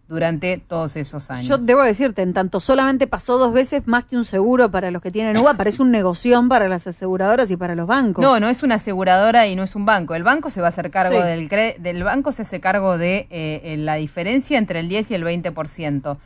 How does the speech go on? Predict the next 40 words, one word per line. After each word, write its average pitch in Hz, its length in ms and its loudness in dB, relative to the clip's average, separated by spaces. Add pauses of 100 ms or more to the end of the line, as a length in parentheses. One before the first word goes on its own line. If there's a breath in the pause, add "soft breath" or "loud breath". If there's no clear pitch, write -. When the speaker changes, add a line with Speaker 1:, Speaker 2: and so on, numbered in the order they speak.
Speaker 2:
Sí. - 180 -6
Speaker 1:
No 214 60 4
hay 254 80 4
una 254 140 4
aseguradora 202 440 0
y 240 40 0
no 208 100 0
hay 196 120 -2
un 175 140 -4
banco. 156 320 -2
Funciona 285 540 -4
igual, 240 500 2 (160)
la 190 160 -4
idea 208 160 -2
es 254 60 -6
que 226 100 -12
funcione 170 540 -8
igual 240 360 0 (260 soft breath)
que 190 100 -12
como 185 180 -2
funciona 208 600 -2
hoy 254 280 2
el 185 140 -8
sistema 220 460 -4
que 180 100 -4
tienen, 208 560 -2
eh, 160 360 -6
los 160 200 -4
bancos 240 380 -2
para, 220 460 0 (260 soft breath)
por 175 160 -4
ejemplo, 226 560 -2
los 180 240 0
depósitos. 160 800 -6
Speaker 2:
Sí. - 220 -10
Speaker 1:
Si 185 40 -4
vos 277 140 0
tenés 269 240 2
un 240 100 0
depósito, 185 800 0